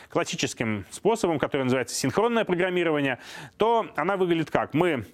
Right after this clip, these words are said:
э, как, как реакция на какое-то действие, мы идём в интернет, и пока приложение выходит в интернет, оно заблокировано, оно ничего не делает.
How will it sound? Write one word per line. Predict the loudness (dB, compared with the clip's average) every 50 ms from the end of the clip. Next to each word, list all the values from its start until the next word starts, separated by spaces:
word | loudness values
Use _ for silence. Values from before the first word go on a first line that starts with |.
| _ _ -20 -20 -20 -20 -20 -20 -20 -20 -20 -20 _ _ _ -20
э, | -20 -18 -16 -16 -16 -18 _ _ _ -20 -20 -20 -16 -12 -8 -6 -2 -2 0 0
как, | 0 0 0 0
как | -2 -2 0 0
реакция | -2 -2 -2 -4 -2 -2 -2
на | 0
какое-то | 0 0 0 0 0 0 0
действие, | 0 0 -2 -2 -2 0 0 0 2
мы | 2 2 2 2 0
идём | 0 0 0 0
в | 0 0
интернет, | 0 -2 -2 0 0 -2 -2 -4 -8 -8 -4
и | -2 -2
пока | 0 2 0 0 0 0 0 0 0 0 -2 -6 -12 -20 -20 -20 -12 -6 -4
приложение | -2 0 0 0 0 0 0 0 0 0
выходит | 0 2 0 0 0 0
в | -2 -2
интернет, | 0 0 0 0 0 0 0
оно | 0 0 2 2 2 0 -2 -6 -18 -20 -16 -6 -2
заблокировано, | 0 2 2 2 2 2 0 0 0 0 0 0
оно | 0 0
ничего | 0 0 0 2
не | 2 2 2
делает. | 0 0 0 0 -2 -6 -8 -12